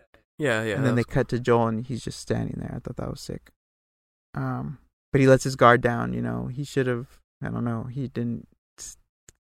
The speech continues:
Speaker 2: think that there might be more than one. But, uh, Brian
Speaker 1: That could be the ear thing,
Speaker 2: Oh,
Speaker 1: too.
Speaker 2: yeah.
Speaker 1: I don't, I don't,
Speaker 2: Yeah.
Speaker 1: I don't know. I didn't pay attention to what side he, that fool came through, but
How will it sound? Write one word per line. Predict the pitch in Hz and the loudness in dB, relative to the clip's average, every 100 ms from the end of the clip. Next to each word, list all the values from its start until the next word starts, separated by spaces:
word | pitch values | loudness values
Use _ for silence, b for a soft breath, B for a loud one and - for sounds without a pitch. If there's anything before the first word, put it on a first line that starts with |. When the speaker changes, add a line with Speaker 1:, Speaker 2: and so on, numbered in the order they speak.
| _ _ _ _ _ - - | _ _ _ _ _ -12 -2
Speaker 2:
think | 131 123 | -2 0
that | 120 | -2
there | 127 | -2
might | 123 120 | -2 -4
be | 123 | -4
more | 123 123 123 | -2 0 0
than | 120 | 0
one. | 120 131 131 - b _ _ _ | 0 0 -2 -8 b _ _ _
But, | 123 117 | -6 -4
uh, | 120 117 123 - | -4 -6 -8 4
Brian | 123 127 127 - - - | 6 6 2 -2 -10 -10
Speaker 1:
That | - | 0
could | 156 | 2
be | 151 139 | 4 4
the | 123 | 4
ear | 131 139 | 2 0
thing, | 139 117 117 | 0 -2 0
Speaker 2:
Oh, | 131 | 0
Speaker 1:
too. | 131 | 0
Speaker 2:
yeah. | 131 - 104 | -4 -8 -8
Speaker 1:
I | |
don't, | 120 | -6
I | - 120 | -4 -4
don't, | - | -4
Speaker 2:
Yeah. | 151 | -6
Speaker 1:
I | 120 | -8
don't | 117 | -8
know. | - | -8
I | 120 | -4
didn't | 123 123 | -4 -4
pay | 113 | -6
attention | 127 120 - | -6 -8 -6
to | 113 | -6
what | 113 | -4
side | - 117 113 | -4 -4 -6
he, | - b b _ _ - | -10 b b _ _ -6
that | 110 | -6
fool | - 117 | -4 -6
came | 131 120 120 | -2 -4 -4
through, | - 98 101 | -6 -6 -4
but | 87 - | -6 -8